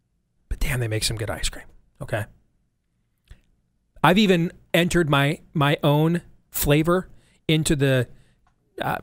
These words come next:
pick our next flavor contest at Ben and Jerry's. I, I've done it, I did it, like, every year for years. I did not do it this year. And I did not even click, I couldn't even tell you what the new flavor of Ben and Jerry's is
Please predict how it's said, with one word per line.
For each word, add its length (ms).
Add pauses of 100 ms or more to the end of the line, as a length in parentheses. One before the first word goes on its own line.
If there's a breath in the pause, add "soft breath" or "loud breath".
pick 200
our 100
next 240
flavor 320
contest 680
at 140
Ben 140
and 80
Jerry's. 320
I, 100 (160)
I've 140
done 160
it, 100
I 100
did 160
it, 80
like, 200
every 220
year 160
for 140
years. 360 (400)
I 80
did 140
not 220
do 120
it 100
this 220
year. 200 (1120)
And 120
I 40
did 140
not 140
even 200
click, 280
I 80
couldn't 180
even 160
tell 240
you 140
what 140
the 60
new 320
flavor 320
of 100
Ben 120
and 100
Jerry's 320
is 220